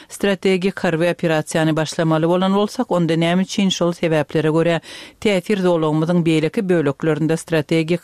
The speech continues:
harby operasiýany başlamaly däl diýip rus propagandisti aýtdy.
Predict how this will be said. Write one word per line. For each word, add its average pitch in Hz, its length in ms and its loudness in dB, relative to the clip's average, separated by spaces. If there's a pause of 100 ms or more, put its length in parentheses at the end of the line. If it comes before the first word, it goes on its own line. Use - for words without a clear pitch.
harby 156 220 0
operasiýany 151 800 0
başlamaly 143 560 0
däl 147 240 0
diýip 175 140 0 (400)
rus 160 240 0
propagandisti 147 800 -2
aýtdy. 139 440 -2